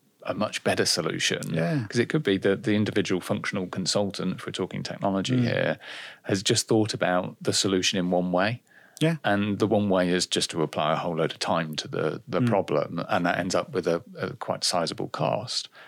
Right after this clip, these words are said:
Speaker 1: Whereas somebody coming in from the outside with a fresh pair of eyes can say, "Well, hold on, you don't need to do it that way.
Speaker 2: Yeah.
Speaker 1: You could just make this change over here, and you know what? There's no need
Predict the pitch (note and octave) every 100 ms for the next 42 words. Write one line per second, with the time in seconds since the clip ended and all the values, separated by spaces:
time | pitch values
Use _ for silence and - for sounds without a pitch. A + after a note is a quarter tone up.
0 | - - G2 F2 A#2 G#2+ G2+ - G#2+ G2
1 | G2 F#2 F2+ E2 - G#2 F#2 F#2+ F#2+ G2
2 | - F#2 F2 E2+ - - A#2+ G#2+ - G#2
3 | F2+ G2 G2+ G2+ - D2+ F2+ - - -
4 | - - G2 A2+ A#2 G2 F#2+ A2 A2 -
5 | G#2+ G#2 F2+ G#2 G#2+ - - - E2 -
6 | E2+ F2 G#2+ G#2 G2+ - G2 - F#2 G2
7 | F#2 C#3 F#2+ - F#2+ F2+ F2+ F#2+ E2+ E2
8 | G2+ F2+ E2 F2 E2+ G2 F2+ F2 E2+ E2+
9 | - - - _ _ - - - A#2+ G2+
10 | A2 G#2 F#2 A2 G2+